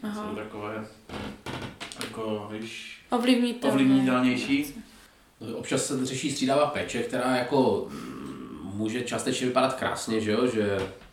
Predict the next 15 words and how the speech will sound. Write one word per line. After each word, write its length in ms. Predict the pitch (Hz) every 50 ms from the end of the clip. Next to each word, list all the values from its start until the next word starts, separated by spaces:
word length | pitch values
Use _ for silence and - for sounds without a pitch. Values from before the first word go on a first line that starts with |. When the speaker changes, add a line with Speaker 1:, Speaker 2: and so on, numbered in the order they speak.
| - - -
Speaker 3:
to 120 | - 110
dítě 280 | 104 107 104 104 - 117
je 140 | 113 113 110
u 140 | - 110
obou 140 | 110 120 117 110
rodičů, 420 | 104 98 98 95 - - 131 117
ale 120 | 113 117
dost 120 | 113 110 123
velký 220 | 120 120 120 131
rozdíl, 240 | 117 113 110 123 120 120
že 60 | 120
střídavá 320 | - - 127 107 113 127 127
péče 380 | - 101 92 92 - - 127
a 80 | 120 113
ti 340 | 110 - 110 110 110 110